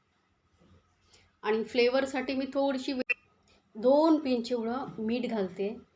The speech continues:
मिठामुळे ना गोडाची चव एकदम जबरदस्त लागते. थोडीसं मीठ घालून बघा. आणि वेलची पावडर घालायची आहे आपला. वेलची ना मी थोडीशी मिक्सरमध्ये, अ, साखर घालून वाटून ठेवते, म्हणजे काय होतं, पटकन वापरता येते. तर अशी पावडर तुम्ही घरी बनवून ठेवलात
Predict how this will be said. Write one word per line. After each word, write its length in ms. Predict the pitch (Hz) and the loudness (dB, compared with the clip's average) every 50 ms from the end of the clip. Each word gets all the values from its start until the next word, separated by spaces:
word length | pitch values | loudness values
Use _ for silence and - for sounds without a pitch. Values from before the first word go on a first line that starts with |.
| _ _ _ _ _ - | _ _ _ _ _ -10
मिठामुळे 440 | 214 208 - 254 247 240 240 247 254 | -10 -8 -6 -6 -6 -4 -4 -4 -4
ना 100 | 254 269 | -4 -4
गोडाची 580 | 254 - 214 208 208 214 226 233 233 - 240 | -4 -4 -2 -2 0 0 0 -2 -4 -8 -14
चव 400 | 240 - - - 240 226 214 220 | -16 -16 -12 -6 -2 -2 0 0
एकदम 400 | 202 202 196 196 196 220 226 233 | 0 -2 -4 -6 -6 -6 -6 -6
जबरदस्त 680 | 220 - 214 196 208 214 214 214 220 220 208 - - 247 | -6 -4 -4 -2 -2 -2 -2 -4 -6 -8 -10 -10 -8 -6
लागते. 320 | 233 214 196 - - 214 | -4 -4 -4 -6 -8 -8
थोडीसं 460 | 220 294 302 302 302 302 - - - | -6 -4 -4 -4 -4 -6 -8 -6 -6
मीठ 180 | 269 233 220 - | -4 -4 -6 -6
घालून 320 | 214 214 208 214 226 240 | -8 -6 -4 -4 -4 -2
बघा. 260 | 226 202 175 185 214 - - - - - - - - _ - | -2 -4 -4 -4 -6 -8 -10 -14 -20 -20 -20 -20 -16 _ -4
आणि 200 | 220 233 240 240 | -2 -2 0 2
वेलची 340 | 254 247 247 233 - - | 2 0 0 0 -4 -4
पावडर 320 | 262 285 254 247 240 247 247 | -2 -2 -2 0 0 -2 -2
घालायची 380 | 247 233 226 220 214 - - | 0 0 0 -2 -2 -4 -4
आहे 140 | 226 220 214 | -4 -4 -4
आपला. 200 | - 220 240 247 | -6 -6 -6 -6
वेलची 500 | - - 220 214 202 202 196 - - 240 | -6 -4 -2 -2 0 -2 -2 -6 -6 -6
ना 140 | 233 247 254 | -4 -4 -4
मी 120 | 254 254 | -4 -6
थोडीशी 440 | 247 254 247 247 247 240 240 - 247 | -4 -4 -2 -2 -2 -2 -4 -6 -6
मिक्सरमध्ये, 720 | 233 214 208 - - 233 226 233 233 226 220 226 226 233 233 - - - - _ _ - | -6 -6 -8 -8 -8 -6 -4 -4 -4 -4 -4 -6 -8 -10 -10 -14 -18 -20 -20 _ _ -4
अ, 180 | 196 202 202 | 0 0 0
साखर 360 | 202 - 226 202 - - 233 226 | 0 0 0 -2 -2 -2 -4 -4
घालून 260 | 240 233 226 233 247 | -2 -4 -4 -2 -2
वाटून 360 | 240 214 190 - 240 247 240 | 0 -2 -2 -2 -4 -4 -4
ठेवते, 300 | 262 240 220 - 220 220 | -2 -4 -4 -4 -6 -6
म्हणजे 240 | 226 226 214 226 233 | -4 -6 -6 -6 -4
काय 140 | 233 233 226 | -4 -4 -4
होतं, 240 | 220 214 226 220 220 - _ _ _ _ | -4 -6 -8 -10 -10 -12 _ _ _ _
पटकन 380 | - 220 - - - - 240 240 | -10 -10 -10 -12 -10 -8 -6 -4
वापरता 520 | 240 220 196 196 - 208 214 208 - 220 | -2 -2 -2 -2 -4 -4 -4 -2 -2 0
येते. 480 | 214 202 196 196 - 202 247 262 254 - - - _ _ _ _ _ _ _ _ _ _ _ _ _ | 0 0 0 -2 -4 -6 -6 -6 -10 -16 -20 -20 _ _ _ _ _ _ _ _ _ _ _ _ _
तर 120 | 208 214 208 | -6 -4 -4
अशी 200 | 214 208 - 240 | -4 -4 -4 -2
पावडर 280 | 240 226 214 233 233 | 0 0 0 0 -2
तुम्ही 160 | 226 233 247 | -4 -4 -2
घरी 200 | 240 262 254 240 | -2 -2 -2 -2
बनवून 340 | 240 233 240 233 240 240 240 | -2 -2 -2 0 0 -2 0
ठेवलात 280 | 254 254 240 240 240 | 0 -2 0 2 0